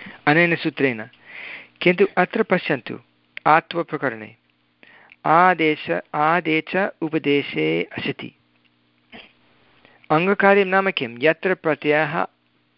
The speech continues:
परे अस्ति, पूर्वमस्ति अङ्गं, तत्र अङ्गकार्यमस्ति।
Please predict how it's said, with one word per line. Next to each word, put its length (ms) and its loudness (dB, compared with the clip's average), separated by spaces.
परे 220 2
अस्ति, 440 -6
पूर्वमस्ति 500 -2
अङ्गं, 440 -4
तत्र 180 -2
अङ्गकार्यमस्ति। 920 -2